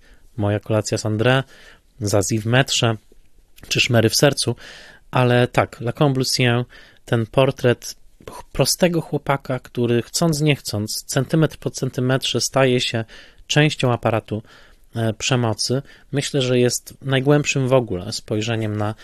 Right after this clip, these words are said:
e, mechanizmy tego właśnie, co Hannah Arendt nazwała banalnością zła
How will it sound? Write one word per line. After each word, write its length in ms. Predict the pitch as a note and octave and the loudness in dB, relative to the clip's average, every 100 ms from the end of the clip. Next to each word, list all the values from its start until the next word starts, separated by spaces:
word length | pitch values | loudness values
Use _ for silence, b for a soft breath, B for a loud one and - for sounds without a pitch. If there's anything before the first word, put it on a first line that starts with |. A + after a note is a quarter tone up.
| B B - G#2+ | B B -14 -4
e, 340 | G#2+ G#2 G#2 | -2 -2 -2
mechanizmy 800 | A#2 B2+ - C3 C#3+ C3+ C#3 B2+ | -2 -2 0 0 2 0 -2 -4
tego 340 | - D3 C#3 | 0 2 2
właśnie, 360 | A#2+ A2+ - A2+ | 2 -2 -2 -6
co 260 | - G2+ G2 B B B - | -2 -4 -6 B B B -8
Hannah 320 | - A2 G#2+ | -2 0 2
Arendt 340 | G#2 G#2 G2 | 0 0 -2
nazwała 320 | A2+ G2+ G#2 G2 | -6 -2 0 0
banalnością 560 | G#2 G#2 G#2 - A#2+ | 0 0 -2 -2 -2
zła 280 | A2 A#2+ | 2 2